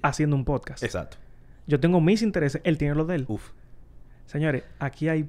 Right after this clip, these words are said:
Speaker 1: poca unión con los youtubers de tecnología. Todo el mundo quiere jalar pa' su lado.
Speaker 2: Es verdad. ¿Pero por qué, por quién tú lo dices? Porque
Speaker 1: No, no, ¿por quién no? Por todos los otros, yo lo voy a decir.
Speaker 2: Ok.
Speaker 1: Eso, por ejemplo, T C K viene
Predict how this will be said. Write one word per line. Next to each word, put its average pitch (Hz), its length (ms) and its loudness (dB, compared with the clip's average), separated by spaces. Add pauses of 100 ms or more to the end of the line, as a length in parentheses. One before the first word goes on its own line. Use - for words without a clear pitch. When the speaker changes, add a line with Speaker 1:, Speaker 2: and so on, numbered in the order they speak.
(180)
Speaker 1:
poca 202 540 0
unión 127 540 -2 (180)
con 147 260 0
los 143 280 -4
youtubers 143 440 -2
de 139 80 -6
tecnología. 135 500 -4
Todo 165 140 -6
el 160 80 -2
mundo 156 240 -2
quiere 135 180 -4
jalar 135 240 -4
pa' - 80 -4
su 143 140 -4
lado. 131 220 -6 (260)
Speaker 2:
Es 92 80 -8
verdad. 98 240 -8
¿Pero 104 120 -8
por 131 120 -2
qué, 175 140 0
por 135 180 0
quién 247 120 -2
tú 220 120 8
lo 123 100 2
dices? 85 320 -12
Porque 110 180 -4
Speaker 1:
No, 202 180 6
no, 175 140 4
¿por 160 180 6
quién 185 220 2
no? 131 160 0
Por 156 200 4
todos 208 400 6
los 175 180 2
otros, 120 300 -2
yo 127 80 0
lo 131 100 2
voy 135 120 2
a 131 40 2
decir. 113 340 -6 (420)
Speaker 2:
Ok. - 180 -14 (400)
Speaker 1:
Eso, 185 360 4
por 180 140 4
ejemplo, 151 340 4
T 131 120 -2
C 123 140 -4
K 139 160 0
viene 147 400 0